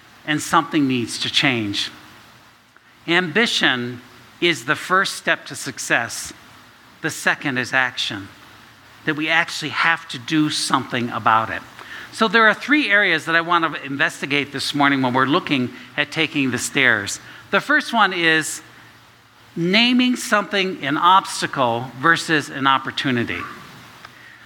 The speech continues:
We are so quick to say what the problems are.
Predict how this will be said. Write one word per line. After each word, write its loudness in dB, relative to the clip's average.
We 4
are 6
so 4
quick 0
to -6
say 0
what -2
the -2
problems 4
are. 4